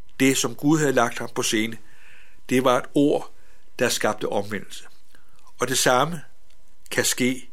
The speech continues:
igen. Gud har ikke givet os løfte om, at det sker når som helst og hvor som helst. Men Gud har lovet at være med os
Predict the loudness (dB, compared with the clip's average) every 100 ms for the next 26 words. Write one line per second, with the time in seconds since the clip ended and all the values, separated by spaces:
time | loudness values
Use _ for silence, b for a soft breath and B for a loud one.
0 | -8 -4 -4 -6 -8 -8 -8 b b b
1 | b b b 2 4 6 6 4 2 4
2 | 6 6 4 4 6 4 4 0 0 2
3 | 4 4 0 -8 4 6 6 4 2 0
4 | 0 -2 4 4 4 0 -6 -6 -8 -8
5 | B B B B B B B 2 6 8
6 | 8 8 10 10 10 6 2 -4 -8 -8
7 | b b b b b 0 2 6 6 6
8 | 6 8 6 4 -4